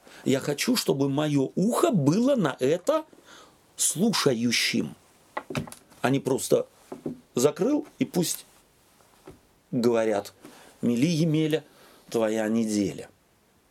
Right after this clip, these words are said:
То есть на самом деле в духовном плане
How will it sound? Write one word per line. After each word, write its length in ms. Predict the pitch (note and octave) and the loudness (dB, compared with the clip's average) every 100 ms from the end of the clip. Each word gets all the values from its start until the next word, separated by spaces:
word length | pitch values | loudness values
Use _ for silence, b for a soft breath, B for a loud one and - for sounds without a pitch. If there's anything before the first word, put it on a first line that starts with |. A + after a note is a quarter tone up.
| _ _ _ _ - B B B B B | _ _ _ _ -16 B B B B B
То 80 | F#3+ | 0
есть 140 | G3 | 0
на 80 | G3+ | 0
самом 400 | F3 G#3 G#3+ A3 | -2 0 2 2
деле 400 | G3+ A#3+ E4+ F3+ - - - | 2 0 2 0 -2 -14 -8
в 180 | - C#3 | -4 -2
духовном 720 | D3+ G#3 - C4 D4+ E3 E3+ | 0 0 2 0 2 0 0
плане 600 | C#3+ - F#3 F#3+ B2+ A#2 | -2 0 0 0 -2 -4